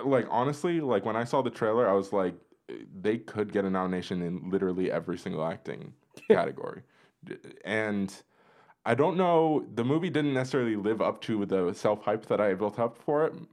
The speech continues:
Speaker 1: necessarily, but it, it was solid, and there's definitely some performances that will be at least discussed in that, uh, realm.
Speaker 2: Okay. Yeah, so you said it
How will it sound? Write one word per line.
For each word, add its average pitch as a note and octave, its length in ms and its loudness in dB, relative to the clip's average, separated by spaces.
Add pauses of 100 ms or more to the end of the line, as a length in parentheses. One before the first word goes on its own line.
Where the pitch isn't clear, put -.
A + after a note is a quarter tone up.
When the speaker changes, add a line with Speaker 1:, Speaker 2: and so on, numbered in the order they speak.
(200)
Speaker 1:
necessarily, A2 680 -2
but A#2+ 460 2 (460)
it, A2 60 -2 (960)
it B2+ 120 4
was A#2+ 260 2
solid, G#2 480 4
and F#2+ 140 0
there's G2 160 0
definitely A2+ 360 2
some G2+ 60 -2
performances F2 640 -8
that E2+ 260 0
will F2 640 -2 (140)
be E2+ 320 -6
at D#2 180 -2
least F#2 280 -4
discussed E2+ 580 -4
in F2 200 -6
that, E2+ 220 -2 (420)
uh, D#2+ 220 2
realm. E2 380 -4 (560)
Speaker 2:
Okay. A2 240 -8 (340)
Yeah, D3+ 180 2
so C3+ 140 -4
you C3 100 0
said C#3 160 0
it C#3 60 0